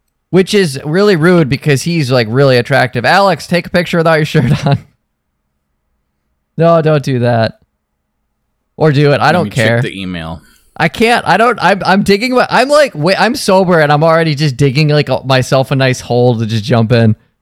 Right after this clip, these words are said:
Speaker 1: Did we get any emails? Does
Speaker 2: Um,
Speaker 1: anybody like us?
Speaker 2: Uh, yeah. So I got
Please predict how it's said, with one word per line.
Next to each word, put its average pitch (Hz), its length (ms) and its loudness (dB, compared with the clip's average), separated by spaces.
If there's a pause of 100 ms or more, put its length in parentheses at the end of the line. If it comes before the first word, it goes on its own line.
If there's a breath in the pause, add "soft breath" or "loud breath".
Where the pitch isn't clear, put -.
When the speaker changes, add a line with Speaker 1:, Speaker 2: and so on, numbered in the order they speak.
(2500)
Speaker 1:
Did 120 80 -4
we 127 100 2
get 147 160 2
any 147 260 2
emails? 151 520 0 (140)
Does 110 260 -2
Speaker 2:
Um, 135 60 2
Speaker 1:
anybody 143 220 2
like 139 240 0
us? 143 340 -4 (280)
Speaker 2:
Uh, 123 340 0
yeah. 117 440 -2
So - 200 -12
I 120 120 -4
got 127 400 -2